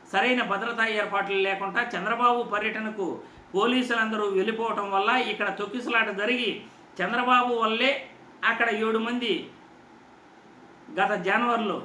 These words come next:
మరణించడం జరిగింది, నలభై మంది గాయపడటం జరిగింది. దానిపైన కూడా ఎటువంటి కేసు లేదు. కానీ జగన్మోహన్ రెడ్డిపై మాత్రం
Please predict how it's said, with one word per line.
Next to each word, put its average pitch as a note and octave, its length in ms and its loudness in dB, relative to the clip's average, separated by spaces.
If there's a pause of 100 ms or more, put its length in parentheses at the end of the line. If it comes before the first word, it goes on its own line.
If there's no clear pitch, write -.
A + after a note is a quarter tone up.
మరణించడం A3+ 680 0
జరిగింది, G#3 480 -4 (320)
నలభై A#3+ 340 4
మంది A#3+ 280 -2
గాయపడటం A3+ 800 2
జరిగింది. D3+ 420 -4 (520)
దానిపైన C4 440 4
కూడా B3+ 200 2
ఎటువంటి B3 500 -2 (120)
కేసు G#3 240 -2
లేదు. C3+ 280 -4
కానీ A#3 340 -2
జగన్మోహన్ A#3 640 -2
రెడ్డిపై A3 300 -2
మాత్రం G#3+ 480 -4